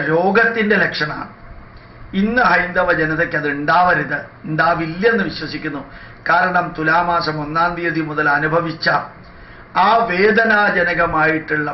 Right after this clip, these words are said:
പാഠങ്ങളിൽ നിന്ന് നമ്മൾ ഒത്തിരി പഠിച്ച് ഇനി ക്ഷമിക്കുകയും പൊറുക്കുകയുമില്ല.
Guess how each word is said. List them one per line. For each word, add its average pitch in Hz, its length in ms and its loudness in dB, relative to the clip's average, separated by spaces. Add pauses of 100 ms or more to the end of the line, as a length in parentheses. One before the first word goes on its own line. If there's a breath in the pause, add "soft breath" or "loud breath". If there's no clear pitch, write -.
പാഠങ്ങളിൽ 160 680 2
നിന്ന് 143 320 0 (600 loud breath)
നമ്മൾ 214 260 4
ഒത്തിരി 240 640 2
പഠിച്ച് 170 440 -2 (280)
ഇനി 208 320 2
ക്ഷമിക്കുകയും 160 680 -2
പൊറുക്കുകയുമില്ല. 143 760 -6